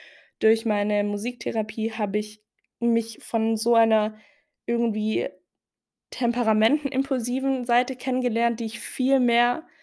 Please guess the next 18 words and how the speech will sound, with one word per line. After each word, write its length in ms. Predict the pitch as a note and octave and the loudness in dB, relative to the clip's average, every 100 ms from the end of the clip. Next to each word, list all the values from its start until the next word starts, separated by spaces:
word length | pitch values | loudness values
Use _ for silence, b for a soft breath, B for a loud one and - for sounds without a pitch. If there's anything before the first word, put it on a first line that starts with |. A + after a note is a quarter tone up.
| b b b | b b b
noch 180 | - B3 | -4 -2
im 120 | A#3 - | -2 0
Alltag, 640 | A#3 C4+ A#3+ G#3 G3+ - - _ _ _ _ _ | 0 0 0 0 -2 -6 -20 _ _ _ _ _
im 300 | A3+ A3 A3 | -2 -2 -2
Zwischenmenschlichen 720 | A3 C4+ A#3+ G#3+ G#3+ G#3+ G#3 | -2 -2 -2 -2 -4 -6 -4
gerne 260 | G#3 G#3 - | -2 -2 -2
ausleben 400 | G#3+ G#3+ G#3 G3+ | -4 -4 -6 -4
möchte, 320 | G3+ G3+ G#3 | -6 -6 -8
die 140 | G3+ G3+ | -6 -10
ich 160 | - - | -10 -6
aber 140 | G#3 | -2
im 120 | G#3 | -2
Alltag 360 | G#3+ A3 A3 A3 | 0 -2 -4 -8
immer 140 | G#3+ G3+ | -6 -6
so 100 | G3+ | -6
gedeckelt 460 | G#3+ A3 A3 G3+ - | -6 -6 -6 -8 -8
habe 180 | - - | -8 -8
irgendwie. 500 | F#3+ F#3 F3+ F3+ | -10 -8 -8 -8